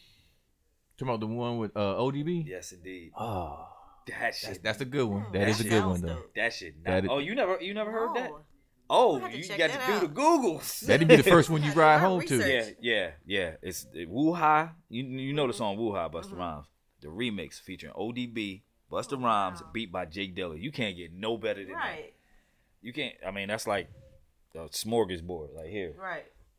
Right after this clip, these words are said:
Speaker 1: I just didn't realize how many beats that Dilla had actually did.
Speaker 2: Mm-hmm.
Speaker 1: You know, uh,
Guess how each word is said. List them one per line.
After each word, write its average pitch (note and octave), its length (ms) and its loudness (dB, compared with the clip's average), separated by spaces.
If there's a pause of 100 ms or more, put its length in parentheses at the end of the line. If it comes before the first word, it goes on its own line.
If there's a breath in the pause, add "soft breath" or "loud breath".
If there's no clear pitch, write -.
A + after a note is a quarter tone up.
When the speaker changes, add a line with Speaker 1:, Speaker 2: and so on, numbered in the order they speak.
(160)
Speaker 1:
I D3 100 12
just D3 140 4
didn't C#3 160 0
realize C3 260 6
how B2+ 160 6
many A#2 400 0 (340)
beats A2+ 280 -2
that G#2 140 0
Dilla G#2+ 180 0
had G2+ 100 2
actually G2 300 0
did. F2 400 -2 (100)
Speaker 2:
Mm-hmm. G2 280 -10 (180)
Speaker 1:
You F#2+ 140 -2
know, F2+ 440 -4
uh, F2 280 -4